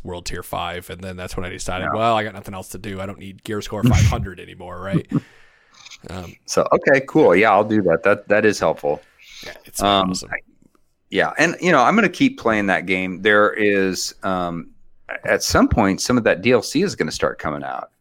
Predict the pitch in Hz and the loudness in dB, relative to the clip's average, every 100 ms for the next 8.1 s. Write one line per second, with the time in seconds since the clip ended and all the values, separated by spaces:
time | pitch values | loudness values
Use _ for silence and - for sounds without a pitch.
0 | - 139 170 160 151 135 87 82 80 - | -12 -4 0 2 0 -2 0 -2 -2 -6
1 | 127 170 160 127 117 - 90 - 135 147 | -4 -2 -2 -4 -4 -12 -14 -4 4 4
2 | 143 143 _ _ _ _ - 120 117 110 | 4 -2 _ _ _ _ 4 6 6 4
3 | 113 113 165 208 135 139 147 117 95 95 | 2 4 4 4 4 2 0 -4 -4 -2
4 | 87 87 - 107 104 95 - - - 107 | 2 2 2 0 2 0 -2 -14 -6 0
5 | 107 98 104 101 98 92 - - 104 - | 2 2 2 0 0 -4 -8 -2 0 0
6 | - 95 101 98 143 117 117 113 107 104 | -6 -4 0 2 4 4 2 2 2 2
7 | 101 98 104 95 85 82 95 85 65 - | 2 2 4 2 0 0 2 4 2 -6